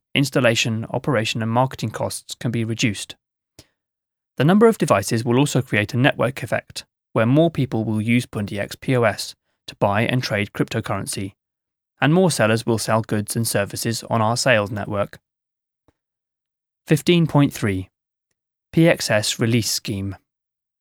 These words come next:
We accept Ethereum during the I C O, and the basic exchange rate between eth and P X S is one eth equals one thousand six hundred and sixty-six point six seven P X S,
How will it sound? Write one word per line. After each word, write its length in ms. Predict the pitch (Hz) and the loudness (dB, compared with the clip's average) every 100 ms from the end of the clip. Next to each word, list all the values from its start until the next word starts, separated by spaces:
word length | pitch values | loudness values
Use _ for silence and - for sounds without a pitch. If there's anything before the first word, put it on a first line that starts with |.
| _ _ _ _ _ _ _ | _ _ _ _ _ _ _
We 100 | 165 | 4
accept 420 | 185 - 139 - - | 4 4 2 2 -2
Ethereum 640 | - 151 120 101 98 104 _ _ _ | 0 2 2 2 -4 -6 _ _ _
during 280 | - 151 156 | 2 4 6
the 120 | 147 | 6
I 120 | 131 123 | 4 2
C 240 | - 113 | 0 -2
O, 260 | 98 101 113 _ _ _ _ - | 0 -4 -8 _ _ _ _ -10
and 120 | 113 | -4
the 60 | 107 | 2
basic 380 | 131 151 170 175 | 4 4 2 -2
exchange 480 | - - 165 143 | -2 0 2 2
rate 180 | 120 110 | 0 -2
between 360 | 113 - 110 107 | -4 -6 -6 -4
eth 240 | 117 131 - | -2 -2 -2
and 160 | 113 | -4
P 140 | - 120 | 0 -2
X 240 | 113 - | 0 0
S 320 | 120 104 - - _ _ _ _ - | 0 0 -8 -14 _ _ _ _ -6
is 140 | 113 | -2
one 240 | 131 160 | 4 4
eth 300 | 107 110 110 - | 4 0 -2 -6
equals 360 | 117 - 117 123 | -8 -4 -6 0
one 180 | 135 | 0
thousand 420 | 143 113 107 113 110 | 2 2 0 -2 -2
six 240 | 147 - | -4 -2
hundred 220 | 127 110 | -4 -2
and 120 | 107 | -4
sixty-six 640 | - 165 - 151 123 - - | -2 -4 -4 -2 -4 -4 -14
point 320 | - 110 - | -6 -6 -4
six 260 | - 156 | -4 -4
seven 460 | - 117 107 104 113 | 0 0 0 -4 -8
P 160 | - 127 | -6 -4
X 240 | 107 - | -4 -8
S, 300 | - - - | -12 -8 -10